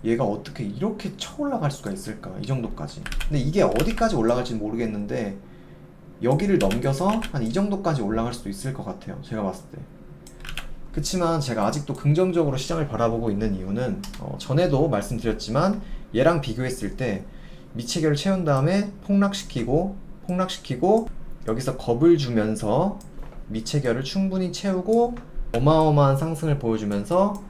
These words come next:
숏 포지션을 청산시켰어요. 전 이때랑 비슷하게 보고 있고 그렇게 가줬으면 좋겠다고 생각을 하고 있어요. 자, 여기서도 내려가면서 털었고 미체결을 채우면서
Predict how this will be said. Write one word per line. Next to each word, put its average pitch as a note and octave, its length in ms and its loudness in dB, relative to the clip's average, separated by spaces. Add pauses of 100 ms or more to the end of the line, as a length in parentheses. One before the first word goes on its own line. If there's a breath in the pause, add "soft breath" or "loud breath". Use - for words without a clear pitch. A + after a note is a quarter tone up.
(120)
숏 A3 220 -4
포지션을 F3 540 0
청산시켰어요. C3 880 -2 (340)
전 B2 180 -4
이때랑 F3 400 2
비슷하게 C#3+ 460 0
보고 A#2+ 220 2
있고 F#3 500 0 (240 loud breath)
그렇게 C3+ 460 0
가줬으면 A#2+ 520 -4
좋겠다고 A2+ 560 -6
생각을 C#3 380 0
하고 C#3 180 -2
있어요. F#2+ 360 -6 (420 loud breath)
자, - 140 -6
여기서도 A#2 600 -2 (760 loud breath)
내려가면서 A2+ 880 0 (2000)
털었고 G2+ 460 -2
미체결을 C3 600 -2
채우면서 E3 800 -2